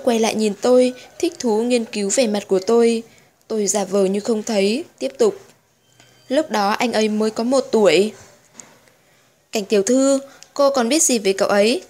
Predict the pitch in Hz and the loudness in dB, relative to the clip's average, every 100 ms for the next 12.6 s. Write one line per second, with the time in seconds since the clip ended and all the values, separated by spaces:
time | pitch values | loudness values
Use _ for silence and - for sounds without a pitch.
0 | - 254 285 202 202 208 254 269 262 269 | -14 -2 0 0 -2 -2 0 2 2 2
1 | 262 277 285 _ _ _ _ _ _ _ | 0 -2 -8 _ _ _ _ _ _ _
2 | _ _ _ - 247 254 226 220 190 190 | _ _ _ -6 -4 -4 -2 4 4 4
3 | 180 - - - - 254 247 285 - 220 | 0 -6 -20 -20 -4 -2 0 -2 -4 -4
4 | 226 214 220 - 247 - 202 196 240 208 | -2 -2 0 0 0 0 0 0 0 2
5 | 185 214 247 - 214 202 214 208 311 403 | 2 2 -2 -4 -6 -2 -2 -2 -4 -10
6 | - - _ 240 214 233 285 247 233 240 | -18 -20 _ -2 0 2 2 2 0 0
7 | 202 214 208 254 254 254 247 220 294 277 | -2 -4 -4 0 0 2 0 -2 -4 -2
8 | 220 214 202 196 202 - 214 220 - 262 | 0 -2 0 -2 0 -2 -2 -4 -2 -2
9 | 262 285 - - - - _ 254 214 233 | 2 0 0 -10 -20 -20 _ 0 0 0
10 | 220 202 226 226 233 - 220 214 - 208 | 0 0 0 2 0 0 -2 -2 -2 -2
11 | 196 - 190 214 233 226 190 - 254 254 | -2 -4 -6 -2 -4 -2 -2 -2 -2 -4
12 | - 196 196 190 202 | -4 -2 -2 0 0